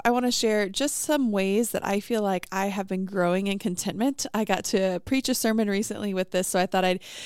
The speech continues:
give you the highlights in hopes that this is something that can draw you closer to God today, because I realized a few months ago that for the first time in my life, I actually felt like I had grown in contentment. And so the whole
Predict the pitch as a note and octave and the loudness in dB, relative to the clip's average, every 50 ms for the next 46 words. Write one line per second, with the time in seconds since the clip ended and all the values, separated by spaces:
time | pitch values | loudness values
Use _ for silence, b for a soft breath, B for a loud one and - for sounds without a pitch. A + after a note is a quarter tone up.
0 | B B B - A#3+ A#3 A#3+ B3 A3+ A3 G#3+ - A3 G3+ G3 F#3+ F#3 A3 B3+ - | B B B 2 4 4 4 4 4 4 4 4 4 4 4 4 2 0 0 -2
1 | - - G#3+ G#3 G3+ G3+ F#3+ F#3 - - - G3 F#3+ - F#3 F#3 F#3+ - - - | -2 0 0 4 4 4 4 4 0 2 2 2 2 2 0 0 0 0 -4 -2
2 | - G3+ F#3+ F#3 F3+ F#3 F#3 - - - - F#3+ F#3+ F3+ - F#3+ F#3+ F#3+ F#3 - | 0 2 2 4 2 0 0 -2 -4 -2 -2 -2 -2 -2 -2 -2 -2 -2 -4 -6
3 | G3 F#3+ F3+ E3+ - - - - - G#3+ G3 G3+ F#3 F#3 F#3 F#3+ G3 - G3+ F3+ | -4 -2 -2 -2 -2 -4 -8 -4 -4 0 2 4 4 4 4 2 0 0 0 0
4 | F#3 - G3 F3+ - - - G3 - F#3 E3+ E3+ E3+ - - E3 D#3+ D#3 D3 F3+ | 0 0 -2 -2 -2 -2 -6 -4 -2 0 0 0 -2 -2 -2 -2 -2 0 0 -2
5 | - - G3 F3+ F3+ F3+ - B B B B B B B B - A3 A3+ G#3 A#3+ | -2 -2 -2 -2 0 -2 -4 B B B B B B B B 0 0 0 2 4
6 | C#4 D4+ D4 C4 A3 F#3+ F#3+ A3 - - G#3 - - G#3+ G#3+ G3+ G3 G3 G#3 - | 2 2 4 4 2 2 2 2 0 -2 -4 -4 0 -2 0 0 0 -2 -2 -2
7 | - G3+ G3 F3 E3+ E3+ F3 E3+ - - F#3 E3+ E3+ - - G3 G3 - - B3 | -4 -2 0 2 2 2 0 0 -2 0 0 0 0 0 0 0 0 2 2 2
8 | C4 - - B3 A3+ G#3 G3 F#3+ F3+ F3 E3+ F#3 G#3+ A3 G3 F#3 - - G3 G3 | 2 2 -2 -2 -2 0 0 0 0 0 0 0 0 0 0 -2 -4 -2 0 0
9 | F#3 F3 - - G3 G3+ G#3+ - - A#3 G#3 - - F#3+ F3+ F3 - - - - | 0 0 -2 -2 -2 -2 -2 -2 -2 -2 -2 0 2 2 2 2 0 -2 -6 -6
10 | F#3+ - E3+ F#3 G3 F3+ E3 F#3 - - E3 D#3+ D#3+ E3+ E3+ F3+ E3+ E3 - - | -4 -2 -2 -2 0 0 -2 -2 0 0 0 0 0 -2 -4 -4 -4 -4 -4 -6
11 | D#3+ - - D#3+ - - - E3+ - - F3 E3+ F#3+ F#3+ F#3+ A3 G#3 F#3+ G3 | -6 -6 -6 -8 -6 -6 -6 -6 -4 -2 0 2 2 4 4 6 4 4 4